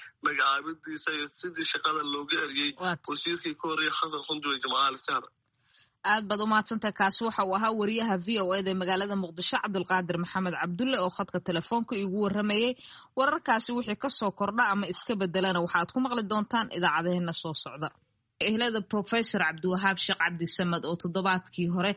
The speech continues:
Speaker 2: laga afduubay bartamaha magaalada Nairobi ayaa ay aad uga walaacsan yihiin xaaladda professorka oo aan ilaa iyo haatan in muddo ku siman shan maalmood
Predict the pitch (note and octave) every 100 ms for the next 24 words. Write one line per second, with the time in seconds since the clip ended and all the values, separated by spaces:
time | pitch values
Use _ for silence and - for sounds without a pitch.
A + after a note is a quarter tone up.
0 | - - - - F3+ F#3+ E3 E3+ F#3 F#3
1 | F3 F#3 - G3 A3 F#3+ F3+ F#3 G3 F#3
2 | F3+ E3+ F#3 G#3 G#3 F3 E3+ D#3+ E3 E3
3 | - F3 D#3+ E3 - G#3 F3+ F#3+ F#3+ F3+
4 | D#3 - A3+ G#3 G3+ G#3 - F#3+ A3 F#3
5 | F3 F3+ E3+ F3 E3 E3+ - F3+ D#3+ -
6 | - - _ G3 F#3+ F#3 A3+ G3+ F3 F3+
7 | F3+ D#3+ - E3+ G3 F#3+ E3+ F#3 F3+ A3
8 | - F3+ F#3 F3+ C4+ C4+ G3+ E3 F3 G#3